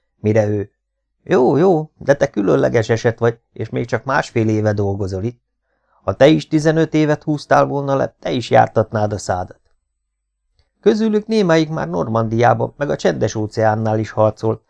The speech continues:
aztán mire vitte? Igavonó barmok, bele is rokkantak már. Szerencsétlen, zsákutcába tévedt barmok. Jól bepiálnak a Hudson Streeten, és dicsekednek a kitüntetéseikkel. A nagyvilág meg szarik a fejükre.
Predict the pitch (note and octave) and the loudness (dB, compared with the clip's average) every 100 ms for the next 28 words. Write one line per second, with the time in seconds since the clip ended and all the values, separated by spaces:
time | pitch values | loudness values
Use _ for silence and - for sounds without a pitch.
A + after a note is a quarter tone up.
0 | _ _ - - G#3+ G#3 F#3 A#2+ G#2+ - | _ _ -4 0 -2 0 2 2 0 -6
1 | - - _ _ _ _ C#3 D3+ C#3+ C3 | -12 -14 _ _ _ _ -2 2 2 2
2 | B2+ B2 G#2+ A2 A2+ G#2+ G2 _ - C#3 | 0 0 2 0 0 -4 -12 _ -2 0
3 | D3+ C3 G#2 A2+ - G#2+ G2+ G2 - F2+ | 2 2 0 -4 -4 -6 -6 -10 -12 -18
4 | - _ _ _ _ _ _ G#3 G#3+ F3+ | -20 _ _ _ _ _ _ 4 4 2
5 | C#3 D3 B2 A#2 G#2+ F2 G#2 A#2+ B2 A#2+ | 2 0 2 0 -2 -4 0 0 0 0
6 | A2+ G#2+ G#2 - G2+ G2+ G2 F#2+ F#2 F#2 | 2 4 2 -2 -4 -4 -4 -6 -8 -12
7 | - _ _ _ _ _ A3 G#3 E3 E3+ | -18 _ _ _ _ _ 2 4 4 2
8 | - D3+ D3 C#3 A#2 F#2+ A#2+ C3 B2+ B2 | 2 2 4 2 -2 -2 0 0 -2 -4
9 | A#2+ A2+ A2 A2 G#2+ _ _ - G3+ F#3 | -2 -2 0 -2 -6 _ _ -2 0 0
10 | F#3+ D#3+ - A#2 A2 - - A2+ A#2 G#2 | 0 0 2 2 2 -2 -4 -4 -2 -2
11 | G#2+ G2 G2+ - F#2 F#2 _ - - _ | -2 -4 -6 -6 -8 -10 _ -12 -12 _
12 | C3 D#3+ C#3+ C#3 B2+ A2 G2+ - A2+ G#2+ | 2 4 4 2 2 2 -2 -6 -4 -4
13 | G2+ F#2+ F#2 F2 E2+ - - | -4 -6 -6 -10 -14 -20 -20